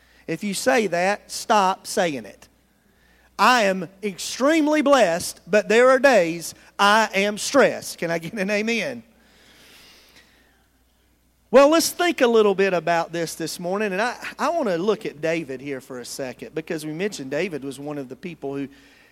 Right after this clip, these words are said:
experienced depression. And I think about David, I think about a, a guy who was an incredible songwriter. He has probably the most famous kid story in the Bible.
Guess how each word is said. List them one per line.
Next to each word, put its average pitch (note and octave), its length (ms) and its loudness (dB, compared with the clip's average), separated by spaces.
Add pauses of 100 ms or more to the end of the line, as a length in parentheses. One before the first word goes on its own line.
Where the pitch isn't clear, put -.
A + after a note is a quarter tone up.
(120)
experienced F#3 1040 -4
depression. D3+ 600 -8 (920)
And B2+ 80 -12
I D3 60 -8
think A3+ 220 0
about G3 340 2
David, F#3 380 0
I D#3+ 80 -2
think G3 240 -8
about F3+ 260 -2
a, D#3 180 -6
a D3+ 60 -8
guy F3+ 240 -2
who F3+ 100 -2
was D#3+ 160 -6
an D3+ 100 -8
incredible C#3+ 960 -4
songwriter. C3 840 -10 (1040)
He A3 360 -4
has F#3+ 500 -4 (160)
probably G3+ 400 -4
the F3 120 -8
most F3+ 320 -6
famous A3 760 -8 (320)
kid A3+ 320 -8
story G3+ 480 -4
in E3+ 100 -8
the D3+ 80 -8
Bible. F3 540 -6